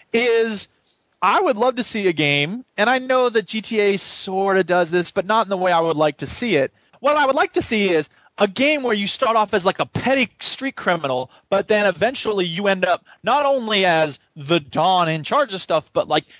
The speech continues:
you have a whole empire to control, you know what I mean? And in G T A five, uh,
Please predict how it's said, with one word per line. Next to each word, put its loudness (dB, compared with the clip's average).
you -4
have 2
a 0
whole 0
empire 2
to 2
control, -2
you -10
know 0
what 0
I 0
mean? -2
And 0
in -2
G -2
T -2
A 0
five, 0
uh, -4